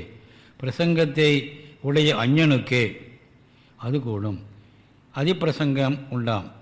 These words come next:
இவ்வாறு எங்கே காணப்பட்டதெனில் கூறுகின்றார். தவ்வா விதி இன்மையின் கெடாத விதி சாஸ்திர வடிவ பிரசங்கம் இல்லாமையால்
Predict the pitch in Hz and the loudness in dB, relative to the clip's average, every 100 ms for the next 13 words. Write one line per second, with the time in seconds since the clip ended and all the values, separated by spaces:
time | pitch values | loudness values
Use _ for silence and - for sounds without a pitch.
0 | - - _ _ _ _ _ _ _ _ | -20 -20 _ _ _ _ _ _ _ _
1 | _ _ _ _ _ _ _ _ _ _ | _ _ _ _ _ _ _ _ _ _
2 | 147 151 170 175 175 156 147 165 170 165 | -2 2 4 4 4 4 2 4 4 4
3 | 143 160 151 160 151 135 135 143 117 110 | 2 2 0 0 0 2 0 -2 -4 -4
4 | 98 98 104 95 - - _ _ _ _ | -4 -4 -4 -6 -12 -20 _ _ _ _
5 | _ _ - 127 131 143 147 147 143 143 | _ _ -6 -4 0 2 4 4 2 2
6 | 147 151 120 117 120 110 113 98 - - | 0 0 0 0 0 -2 -2 -4 -10 -20
7 | - - _ _ 123 123 143 151 156 139 | -20 -20 _ _ -4 0 2 4 4 2
8 | 127 135 143 143 135 127 139 156 139 131 | 2 2 2 0 -2 -2 -2 -2 0 0
9 | 120 139 135 135 120 113 127 127 95 98 | 0 -2 -2 -4 -8 -6 -6 -6 -6 -8
10 | 110 117 117 120 127 | -6 -4 -4 -4 -4